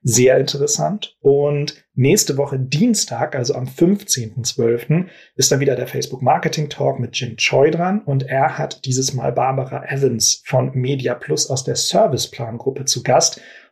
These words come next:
Und auch das wird mit Sicherheit, äh, sehr, sehr viele Einblicke in die Agenturwelt zum Beispiel geben.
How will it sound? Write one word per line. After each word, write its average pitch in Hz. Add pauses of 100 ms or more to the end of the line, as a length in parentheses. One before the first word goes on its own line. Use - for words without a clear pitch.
Und 139
auch 127
das -
wird 123
mit 120
Sicherheit, -
äh, 127
sehr, 131
sehr 143
viele -
Einblicke 123
in 127
die 117
Agenturwelt 160
zum 107
Beispiel 127
geben. -